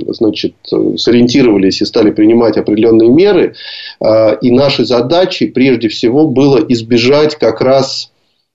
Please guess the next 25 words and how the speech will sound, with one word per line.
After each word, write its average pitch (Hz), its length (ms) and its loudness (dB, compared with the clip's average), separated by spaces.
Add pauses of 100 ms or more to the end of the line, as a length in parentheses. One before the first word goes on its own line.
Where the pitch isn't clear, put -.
(120)
м, 107 380 2
обвинения 123 720 2
вот 113 160 0
этих, - 480 -6
м, 98 140 0
этой 107 320 0
ситуации, - 680 -2
тогда 104 240 -2
еще 104 200 -2
ни-, 107 60 2
никто 107 320 2
не 113 80 4
мог 101 140 2
говорить 98 260 0
онлайн 139 420 0
там 123 220 0
образование, 110 600 0
не 95 120 -2
онлайн 151 240 0
образование, 113 240 0
ну, - 40 -2
просто 175 200 -2
ситуации, 127 720 0
которая 98 360 -2
возникла 120 600 0